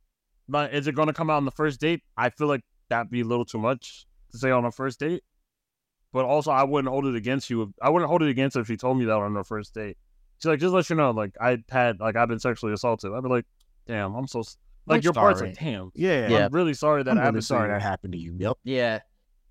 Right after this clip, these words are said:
Speaker 3: Not for
Speaker 1: But, like,
Speaker 3: nothing.
Speaker 1: it's not gonna, it's not gonna change what I think of the person. I'm like, "Oh, like,
Speaker 2: Yeah,
Speaker 1: you,"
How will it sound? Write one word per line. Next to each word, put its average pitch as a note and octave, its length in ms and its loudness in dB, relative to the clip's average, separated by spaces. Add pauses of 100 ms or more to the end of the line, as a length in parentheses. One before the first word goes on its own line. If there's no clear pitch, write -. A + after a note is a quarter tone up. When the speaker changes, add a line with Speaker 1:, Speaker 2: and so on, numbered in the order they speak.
Speaker 3:
Not E3 160 0
for D3 60 0
Speaker 1:
But, D#3+ 80 4
like, E3 180 4
Speaker 3:
nothing. F#3 80 4
Speaker 1:
it's F#3+ 80 0
not F#3 200 4
gonna, E3 320 0 (120)
it's D3+ 140 -2
not G#3+ 120 4
gonna F#3 160 0
change F#3 320 -2
what D3+ 160 0
I C3+ 80 2
think C#3 300 -6
of B2 180 0
the A2+ 60 -10
person. A#2+ 480 -6 (120)
I'm A#2+ 140 -4
like, A#2 220 -6
"Oh, C3 240 -14
like, B2 140 0
Speaker 2:
Yeah, B2+ 120 -4
Speaker 1:
you," A#2+ 140 0